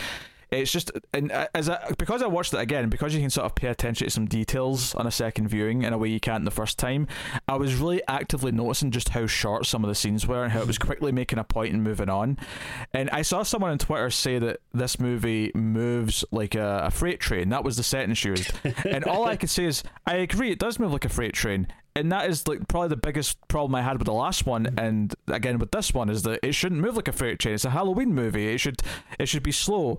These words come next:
Speaker 1: methodical.
Speaker 2: Mm.
Speaker 1: It, it, and I'm not saying, and the funny thing is, is that people are,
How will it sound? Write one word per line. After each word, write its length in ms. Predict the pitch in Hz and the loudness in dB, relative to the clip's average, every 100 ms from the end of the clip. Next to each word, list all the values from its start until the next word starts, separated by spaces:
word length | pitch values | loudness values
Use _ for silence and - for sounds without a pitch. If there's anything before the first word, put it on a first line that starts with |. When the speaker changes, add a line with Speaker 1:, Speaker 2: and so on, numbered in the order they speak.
| - - | -4 -4
Speaker 1:
methodical. 760 | 147 - 196 196 160 - 117 | -2 0 0 0 -2 0 0
Speaker 2:
Mm. 220 | 120 120 - | 2 0 -2
Speaker 1:
It, 180 | 120 151 | -2 -2
it, 160 | 170 147 - | -2 -2 0
and 80 | |
I'm 80 | 220 | 0
not 160 | 247 277 | 0 0
saying, 300 | 247 214 147 - - 143 139 135 131 _ _ _ | 0 2 0 -2 -6 -12 -8 -8 -8 _ _ _
and 120 | 214 | -2
the 40 | 233 | 0
funny 180 | 277 285 | 2 2
thing 140 | 226 | 2
is, 100 | 202 | 2
is 60 | 156 | 2
that 100 | 160 | 2
people 220 | 202 202 | 2 2
are, 160 | 185 | 0